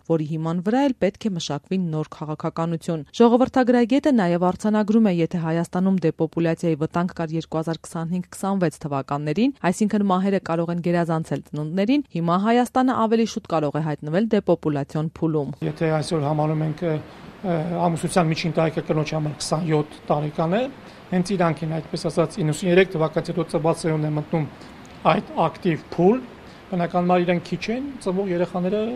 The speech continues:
Speaker 2: քիչ են լինելու, այսինքն գրանցված ամուսնությունները նվազելու են և առաջնակնի թիվը նվազելու է, բնականաբար երկրորդ, և այստեղ իրավիճակի փրկությունը միայն, ը, ծն-, ծնելիության հաճախուց-, հաճախության բարձրացումն էր,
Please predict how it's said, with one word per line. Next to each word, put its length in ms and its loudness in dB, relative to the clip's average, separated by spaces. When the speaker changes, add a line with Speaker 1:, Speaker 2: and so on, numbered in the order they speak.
Speaker 2:
քիչ 180 -6
են 120 -4
լինելու, 280 -2
այսինքն 220 -6
գրանցված 400 -2
ամուսնությունները 560 -4
նվազելու 540 -2
են 100 -2
և 300 -2
առաջնակնի 520 -2
թիվը 320 -2
նվազելու 560 2
է, 140 0
բնականաբար 560 0
երկրորդ, 340 0
և 220 -2
այստեղ 280 -2
իրավիճակի 580 0
փրկությունը 500 -2
միայն, 260 2
ը, 140 -2
ծն-, 220 0
ծնելիության 540 2
հաճախուց-, 540 -4
հաճախության 800 0
բարձրացումն 760 0
էր, 160 -2